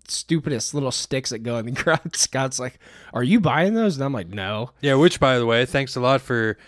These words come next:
Speaker 2: your job of putting those in the ground, 'cause those blew away over into the neighbor's yard. I actually <laughs> had to go pick 'em up.
Speaker 1: You're, I mean, that was just a crap show. We had Money on the roof. We, uh,
Speaker 2: <laughs>
Speaker 1: we had a thirty pack, couple shots.
Speaker 2: That was
Speaker 1: and
Speaker 2: gone in two hours.
Speaker 1: And, uh, we had fun.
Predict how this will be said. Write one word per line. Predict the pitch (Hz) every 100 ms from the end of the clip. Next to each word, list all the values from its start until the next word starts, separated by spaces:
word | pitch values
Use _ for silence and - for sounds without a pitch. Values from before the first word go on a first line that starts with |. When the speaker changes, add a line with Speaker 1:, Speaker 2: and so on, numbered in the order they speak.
| - - -
Speaker 2:
your | 127
job | 139 131
of | 113
putting | 135 131 117
those | 113
in | 123
the | 110
ground, | 104 107 107
'cause | -
those | 117
blew | 104 123 117
away | 110 117 113
over | 110 110
into | 101
the | 98
neighbor's | 107 110 104 -
yard. | 98 98
I | 110
actually | 104 110
<laughs> | -
had | 156 -
to |
go | - 175
pick | - 135
'em | 143 120 - -
up. | 123 - - - _ - 127
Speaker 1:
You're, | 151 175 165 - - -
I | 143
mean, | 135 123 120 -
that | 143 156
was | 160
just | 135 131
a | 202
crap | 165 139 127 113
show. | 135
We | 135
had | 143 123
Money | 131 147 151
on | 139
the | 113
roof. | 117 127 127 - _ -
We, | 143 165 135
uh, | 104 98 - 127 -
Speaker 2:
<laughs> | - - -
Speaker 1:
we | 135 139
had | 143
a | 107
thirty | - 151 160 147
pack, | 151 147 143 139 -
couple | 151 147 135
shots. | - 143 135 135
Speaker 2:
That | 139 143
was | 123
Speaker 1:
and | 110
Speaker 2:
gone | 127 123
in | 113 107 104 98
two | 131 113
hours. | 101 101 117 123
Speaker 1:
And, | 117 113 107 107
uh, | 104 101 101 123
we | 156
had | 160 123
fun. | - 143 107 82